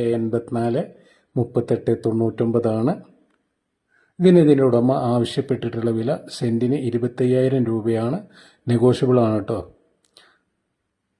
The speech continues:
അപ്പോൾ താല്പര്യമുള്ളവർ വരിക, കാണുക, വിളിക്കുക. നമുക്ക് ഡയറക്റ്റ് ഓണർമാരായിട്ടിരുന്ന് ഡീലിംഗ് നടത്താം. എല്ലാ വാഹനങ്ങളും നമ്മുടെ ഈ പ്ലോട്ടിലേക്ക് എത്തുന്നതാണ് കേട്ടോ.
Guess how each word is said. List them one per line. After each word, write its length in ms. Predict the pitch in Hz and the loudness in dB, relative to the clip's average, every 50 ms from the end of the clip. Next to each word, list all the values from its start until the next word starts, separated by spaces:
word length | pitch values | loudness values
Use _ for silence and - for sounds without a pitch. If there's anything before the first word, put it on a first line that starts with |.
| _ _ _ | _ _ _
അപ്പോൾ 180 | _ _ 120 104 - | _ _ -8 -4 0
താല്പര്യമുള്ളവർ 600 | 113 110 101 - 113 113 117 117 117 117 117 117 120 113 | 0 0 0 0 0 2 2 4 6 6 6 6 6 4
വരിക, 180 | 113 110 120 123 123 123 - - | 4 4 4 2 2 0 -4 -2
കാണുക, 340 | 117 110 110 110 113 117 117 113 - 160 139 117 | -2 0 2 2 4 2 2 0 -2 -8 -8 -6
വിളിക്കുക. 380 | 110 104 98 - - 123 113 113 120 123 - - - _ _ _ _ _ _ _ _ _ _ _ _ _ _ - | -4 -4 -6 -4 -2 0 0 0 0 -4 -8 -14 -20 _ _ _ _ _ _ _ _ _ _ _ _ _ _ 0
നമുക്ക് 260 | 117 117 117 110 123 117 120 | 2 2 2 2 2 2 4
ഡയറക്റ്റ് 400 | 113 113 110 117 110 - - 123 113 | 4 4 4 2 2 2 2 2 4
ഓണർമാരായിട്ടിരുന്ന് 800 | 113 117 113 110 110 113 113 110 113 110 101 110 113 110 113 110 104 | 4 2 0 0 0 0 2 2 2 0 0 -2 -2 -2 -2 -2 0
ഡീലിംഗ് 360 | 110 110 104 110 107 113 113 113 | -2 -2 0 -2 -2 0 0 -2
നടത്താം. 380 | 110 104 104 - - 117 113 - 82 - - _ _ _ _ _ _ _ _ _ _ _ | -2 -4 -4 -4 -2 -2 -2 -4 -6 -12 -20 _ _ _ _ _ _ _ _ _ _ _
എല്ലാ 300 | 123 117 120 123 131 127 127 120 120 | -2 0 2 4 4 6 6 6 4
വാഹനങ്ങളും 540 | 120 120 117 123 123 127 127 135 143 147 135 127 | 4 4 2 2 0 0 2 2 2 2 2 2
നമ്മുടെ 280 | 123 127 127 131 143 147 135 127 | 2 2 2 0 0 0 -2 -2
ഈ 40 | 123 120 - | -2 -2 -2
പ്ലോട്ടിലേക്ക് 520 | - 113 110 104 - 113 113 113 110 - 123 | -2 -2 -2 -2 -2 -2 -2 -2 0 -2 -2
എത്തുന്നതാണ് 520 | 117 - 113 110 113 110 110 113 107 104 104 | -2 -2 -4 -4 -2 -2 -2 -4 -4 -4 -6
കേട്ടോ. 200 | 101 101 113 98 | -6 -6 -8 -8